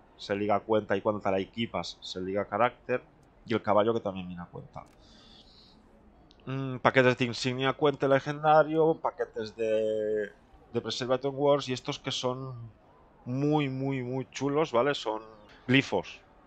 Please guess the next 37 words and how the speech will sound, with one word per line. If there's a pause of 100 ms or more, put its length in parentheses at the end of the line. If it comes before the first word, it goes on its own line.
(140)
Glifos
pa
poner
en
los
brazos
y
en
la,
y
en
la
cabeza. (1500)
Y
te
dan,
bueno,
lo
veis
que
te
dan (260)
stats
que
son
muy
curiosos,
que
no
están
en, (160)
en
glifos (200)
estándar
del
juego,
¿vale?